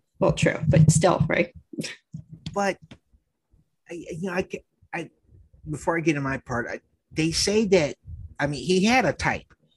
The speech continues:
Speaker 2: And if you look at
Speaker 1: Uh-huh.
Speaker 2: a lot of the women that he, uh, will eventually murder, they're all brunettes with their hair parted down the middle.
Speaker 1: Yeah.
Speaker 2: I
Speaker 1: I'm
Speaker 2: mean,
Speaker 1: safe.
Speaker 2: well, yeah, you're
Speaker 1: <laughs>
Speaker 2: safe.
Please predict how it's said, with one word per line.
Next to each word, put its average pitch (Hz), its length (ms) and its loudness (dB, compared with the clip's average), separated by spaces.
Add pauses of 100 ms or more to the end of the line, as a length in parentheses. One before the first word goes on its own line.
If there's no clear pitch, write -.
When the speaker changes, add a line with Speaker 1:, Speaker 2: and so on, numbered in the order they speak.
(420)
Speaker 2:
And 156 120 -2
if 156 100 -2
you 180 140 4
look 254 260 2
at 208 240 0
Speaker 1:
Uh-huh. 208 220 2 (240)
Speaker 2:
a 147 80 -6
lot 180 220 2
of 214 120 -4
the 175 60 0
women 180 400 0
that 147 140 -6
he, 151 480 -4
uh, 147 120 -4 (220)
will 160 180 6
eventually 151 460 -2
murder, 151 480 0 (400)
they're 135 260 2
all 208 140 6
brunettes 165 600 4
with 156 120 -4
their 139 120 -4
hair 190 220 -2
parted 123 380 -2
down 113 200 0
the 110 80 -6
middle. 101 400 -10 (760)
Speaker 1:
Yeah. 190 240 4 (1700)
Speaker 2:
I 135 80 4
Speaker 1:
I'm 220 100 10
Speaker 2:
mean, 139 80 4
Speaker 1:
safe. 160 200 4 (720)
Speaker 2:
well, 147 200 8
yeah, 113 360 2
you're 123 160 0
Speaker 1:
<laughs> - 160 0
Speaker 2:
safe. - 320 4